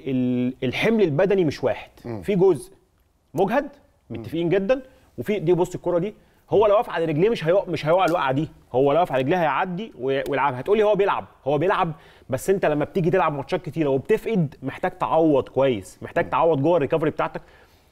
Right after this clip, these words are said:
Speaker 1: تشتغل، تشتغل قوه. هل، هل انت في مواقف كتير جدا حاسس ان لعيبه الاهلي واقفه على رجليها؟ اشتراكات كلها لعيبه الاهلي واقفه على رجليها. في جزء بدني الناس كلها بتتكلم ان، انا بوافقك بقى جدا في ان الشب-، الشبه الهجومي مفيش، مش يعني انت
Speaker 2: مفيش
Speaker 1: النهارده،
Speaker 2: نظام لعب
Speaker 1: انت
Speaker 2: يعني.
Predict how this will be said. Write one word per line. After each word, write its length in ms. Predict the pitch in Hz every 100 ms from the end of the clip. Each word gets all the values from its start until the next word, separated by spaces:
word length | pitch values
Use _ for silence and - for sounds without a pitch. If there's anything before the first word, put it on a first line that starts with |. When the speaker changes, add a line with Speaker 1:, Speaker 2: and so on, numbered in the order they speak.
| _
Speaker 1:
تشتغل، 420 | - 156 143 131
تشتغل 300 | - - 143
قوه. 380 | 131 151 175 262 - _ _ _
هل، 320 | - 139 127 - -
هل 200 | 127 160
انت 200 | 165 131
في 160 | 151
مواقف 320 | 147 147 151 -
كتير 180 | 151
جدا 320 | 139 156 131 117
حاسس 260 | 156 156
ان 60 | 131
لعيبه 160 | 143 165
الاهلي 140 | 170
واقفه 160 | 160 143
على 80 |
رجليها؟ 260 | 127 180 240 _ _ _ _
اشتراكات 460 | - 123 - 151 -
كلها 220 | 127 151
لعيبه 200 | 135 -
الاهلي 100 | 156
واقفه 140 | 156
على 100 | 135 117
رجليها. 260 | 165 262 - _ _ _ _ _ _ - -
في 100 | 180
جزء 320 | 208 156 151
بدني 340 | 165 185 202 - _ _ -
الناس 220 | 143 190
كلها 140 | 180 180
بتتكلم 500 | 143 175 170 165 147
ان، 180 | 143 - - -
انا 100 | 131
بوافقك 240 | 151 165 131
بقى 160 | 131
جدا 340 | 147 170 156 147
في 120 | 131
ان 120 | 127
الشب-، 320 | - 180 151 - -
الشبه 280 | - 165 139
الهجومي 300 | 143 170 147
مفيش، 440 | 165 147 - - _ _
مش 260 | 107 113 -
يعني 200 | - 127
انت 100 | 131
Speaker 2:
مفيش 120 | 143 226
Speaker 1:
النهارده، 400 | 190 190 165 139
Speaker 2:
نظام 320 | 127 175 160
لعب 100 |
Speaker 1:
انت 80 |
Speaker 2:
يعني. 40 | 165